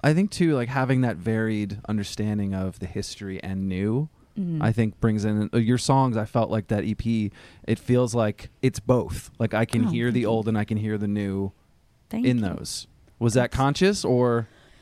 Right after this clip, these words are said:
Speaker 2: Um, no. Um, my writing is, uh,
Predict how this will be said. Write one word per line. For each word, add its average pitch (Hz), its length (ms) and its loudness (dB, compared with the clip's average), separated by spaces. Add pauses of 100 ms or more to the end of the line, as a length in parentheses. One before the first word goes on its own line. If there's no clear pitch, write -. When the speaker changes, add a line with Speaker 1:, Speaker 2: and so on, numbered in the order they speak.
(500)
Speaker 2:
Um, 339 360 4 (280)
no. 240 400 4 (240)
Um, 196 600 4 (680)
my 233 420 4 (1040)
writing 254 540 6
is, 185 320 -2
uh, 156 640 4